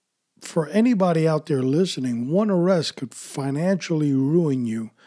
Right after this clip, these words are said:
because you probably couldn't muster up three or four hundred dollars. But these people seem to go in and out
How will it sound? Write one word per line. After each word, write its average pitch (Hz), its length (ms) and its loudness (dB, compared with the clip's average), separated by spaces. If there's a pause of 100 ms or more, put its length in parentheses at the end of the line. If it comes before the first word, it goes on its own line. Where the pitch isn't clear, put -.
(340)
because 135 440 -2
you 180 120 2
probably 165 520 0
couldn't 147 300 -4
muster 151 580 -2
up 147 160 -6
three 160 180 0
or 147 60 0
four 143 240 -4
hundred 131 320 -4
dollars. - 500 -8 (920)
But 143 160 -2
these 226 200 4
people 170 340 2
seem 180 320 0
to 151 100 0
go 143 220 0
in 208 360 0
and 165 160 0
out 175 440 -2